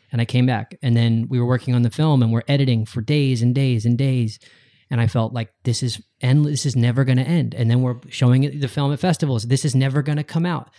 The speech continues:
And now the film is out. I think there's been this huge feeling f-, that I have now, which is looking back, I wish in those moments, instead of wanting the things to end, I wish I would have just paused and been like, "Wow, we're editing a movie right now.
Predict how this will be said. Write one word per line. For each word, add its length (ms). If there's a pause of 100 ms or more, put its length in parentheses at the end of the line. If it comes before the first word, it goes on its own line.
(180)
And 140
now 220
the 80
film 260
is 100
out. 140
I 80
think 240
there's 160
been 160
this 160 (180)
huge 440 (960)
feeling 460
f-, 180
that 100
I 60
have 200
now, 300
which 240
is 300 (1120)
looking 400
back, 300
I 80
wish 280
in 60
those 180
moments, 340
instead 280
of 100
wanting 240
the 120
things 280
to 120
end, 180
I 60
wish 180
I 40
would 100
have 80
just 220
paused 420
and 100
been 140
like, 140 (420)
"Wow, 240
we're 180
editing 360
a 40
movie 440
right 200
now. 380